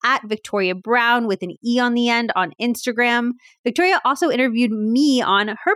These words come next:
podcast, which is called Real Pod. It's out today. So if you wanna go listen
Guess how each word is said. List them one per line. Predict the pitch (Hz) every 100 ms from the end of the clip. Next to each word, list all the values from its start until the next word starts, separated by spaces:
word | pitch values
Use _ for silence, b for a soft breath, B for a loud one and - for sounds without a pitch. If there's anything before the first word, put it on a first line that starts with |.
| 415
podcast, | 165 123 170 147 -
which | 175
is | 196
called | - 202 175
Real | 208 311
Pod. | 302 175 160 165 b b -
It's | - -
out | 240 294
today. | - 208 208 196 160
So | - 277 269
if | 196
you | 208
wanna | 214 233 233
go | 226
listen | 202 -